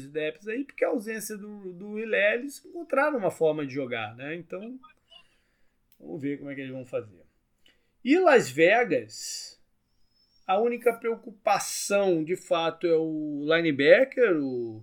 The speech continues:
Kwiatkowski. Eles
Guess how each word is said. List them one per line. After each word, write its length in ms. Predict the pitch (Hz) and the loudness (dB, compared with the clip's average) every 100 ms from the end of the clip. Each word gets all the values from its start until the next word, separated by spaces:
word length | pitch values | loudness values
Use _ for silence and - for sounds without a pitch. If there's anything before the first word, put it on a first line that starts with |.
| _ | _
Kwiatkowski. 1120 | 127 127 143 - - 156 226 277 - - - - _ _ _ _ _ _ _ _ _ _ _ _ _ _ _ | -8 -6 -6 -10 -12 -8 -6 -6 -10 -12 -16 -18 _ _ _ _ _ _ _ _ _ _ _ _ _ _ _
Eles 640 | 220 269 285 285 - - | 6 6 6 2 0 -4